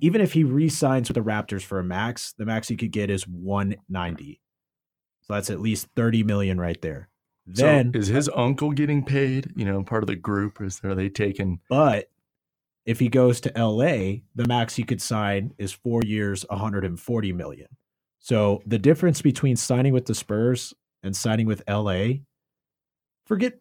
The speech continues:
Speaker 1: forget even income tax, is eighty million dollars. He cost himself, he wants to cost himself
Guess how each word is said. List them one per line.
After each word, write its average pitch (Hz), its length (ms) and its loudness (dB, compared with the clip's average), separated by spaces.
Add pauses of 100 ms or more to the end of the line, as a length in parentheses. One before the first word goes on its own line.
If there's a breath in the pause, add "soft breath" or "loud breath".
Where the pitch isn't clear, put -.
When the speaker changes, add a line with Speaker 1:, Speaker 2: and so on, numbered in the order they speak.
(120)
Speaker 1:
forget 208 440 2
even 165 320 4
income 170 340 4
tax, - 460 -4 (360)
is 131 220 2 (100)
eighty 180 360 6
million 156 400 8
dollars. 104 580 0 (280)
He 147 100 2
cost 160 260 4
himself, 135 460 0 (240)
he 139 100 2
wants 160 220 2
to 147 80 0
cost 139 220 2
himself 113 320 -4